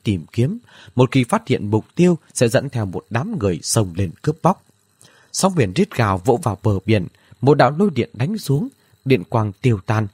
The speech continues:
thì có một người xuất hiện ở trên bờ biển, chính là nam nhân lạnh lùng lưng đeo chiến đao. Ánh mắt của nam nhân trở nên lạnh lẽo khi nhìn vào ngọn núi ở xa xa, nói lẩm bẩm,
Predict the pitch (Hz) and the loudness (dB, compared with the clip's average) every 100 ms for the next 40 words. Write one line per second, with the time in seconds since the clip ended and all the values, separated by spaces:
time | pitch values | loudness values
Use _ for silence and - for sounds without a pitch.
0 | - - 143 240 170 98 98 101 92 - | -4 0 2 2 -2 -2 0 -2 -2 -4
1 | - 107 113 - - 104 - 165 101 90 | -4 2 2 2 -2 -2 0 -2 -2 -4
2 | 101 101 71 _ _ - 151 226 160 98 | 0 0 -2 _ _ -2 0 0 -4 -6
3 | 80 110 104 110 92 92 101 - 95 107 | -2 -2 0 -2 -2 -2 -2 0 2 2
4 | 92 _ 113 113 90 95 78 - 147 165 | 0 _ 2 2 0 -4 -4 -4 -4 -2
5 | 107 90 _ _ _ _ - - 127 139 | -4 -6 _ _ _ _ -20 0 0 2
6 | 196 - 92 104 104 101 107 104 - 123 | -2 -2 -2 -2 -4 -2 -4 -2 0 0
7 | 120 170 120 98 104 - 92 117 226 - | 0 -4 -4 -4 -4 -4 -4 -2 -4 -8
8 | _ - 202 135 101 85 92 85 95 104 | _ -2 0 0 -2 -2 -4 -4 -6 -2
9 | 170 247 - 85 - 117 104 - 117 107 | 0 0 -2 -2 -4 -6 -6 -2 -2 -2
10 | _ _ 107 104 170 110 85 - 98 | _ _ -4 -2 -2 -4 -6 -2 -2